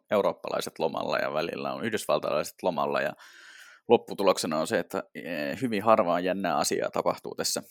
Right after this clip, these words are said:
tota, kesäkuukausina, jolloin taas olisi aavistuksen ehkä jopa aikaa keskittyä niihin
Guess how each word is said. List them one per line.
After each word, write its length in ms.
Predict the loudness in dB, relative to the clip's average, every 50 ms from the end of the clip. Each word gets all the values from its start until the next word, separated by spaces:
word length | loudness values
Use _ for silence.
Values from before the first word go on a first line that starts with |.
| -20 -20 -20 -20 -20 _ _ _ _ _ _ _ _ -12 -12 -12 -6
tota, 420 | -4 -4 -4 0 0 2 2 2 0 -2 -4 -6 _ _ _ -20 -20 _ 0
kesäkuukausina, 760 | 0 2 2 2 2 2 2 4 4 2 2 2 0 -6 -4
jolloin 300 | -2 -2 0 -2 -2 -4 0
taas 200 | 0 0 0 0
olisi 300 | -2 -4 -4 -8 _ _ _ _ -20 -20 -20 -20 _ _ _ _ _ 4
aavistuksen 580 | 8 8 8 8 6 -2 -6 -8 -8 -8 -8 -8
ehkä 200 | -8 -2 -2 -2
jopa 160 | 0 2 4
aikaa 340 | 4 4 2 2 0 0 2
keskittyä 600 | 2 0 0 0 -4 -10 _ -2 0 0 0 0
niihin 300 | -2 -6 -6 -8 -8